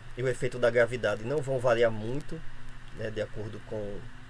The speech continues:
os processos, os locais gerais em que as plantas se desenvolvem. Então, jogando isso aqui na fórmula, eu teria lá na parte de cima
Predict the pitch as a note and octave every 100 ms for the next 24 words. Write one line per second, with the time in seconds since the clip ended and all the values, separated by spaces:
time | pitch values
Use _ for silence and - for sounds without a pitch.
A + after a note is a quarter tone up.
0 | - - - - - - - - C3 B2
1 | B2 B2 - D3 B2+ C3 B2 B2 - C3
2 | C#3+ C3+ C#3+ B2 B2+ C3+ A#2 C3+ B2+ A#2+
3 | - A#2 G#2+ G#2+ - - - - - -
4 | - - B2+ A2+ B2+ G#2 G2+ C#3 F3 -
5 | - - - - - A#2+ C#3 D#3 C#3 F#3
6 | F#3+ C#3+ B2+ B2 G#2+ C3+ C#3 B2+ A2+ -
7 | - - - - B2+ - D3 A#2+ A2 G#2
8 | - - C3 D3+ G#3 G3+ - C#3 C3+ C3+
9 | C3 - - A2+ B2+ E3